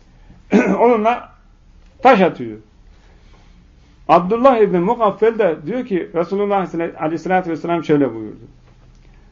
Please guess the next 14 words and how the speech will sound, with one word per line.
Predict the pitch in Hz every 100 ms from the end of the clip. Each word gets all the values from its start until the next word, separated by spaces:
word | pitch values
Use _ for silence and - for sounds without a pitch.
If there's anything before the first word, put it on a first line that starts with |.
| - -
"Bu," | 147 254 208
diyor, | 175
"saban | 139 160 170 185 277 - - - - -
ne | 143 180 233 202 - _ _ -
avı | 175 220
avlar | 185 165 165 208 247 285 _ 170
ne | 185
de | 170 156
düşmanı, | 180 175 165 175 262 - - - - -
düşmana | 143 147 170 160
zarar | 135 135 131
verir. | 107 104 -
Ancak, | 214 262 190 147 - - - - - - - -
e, | 147 143 139 135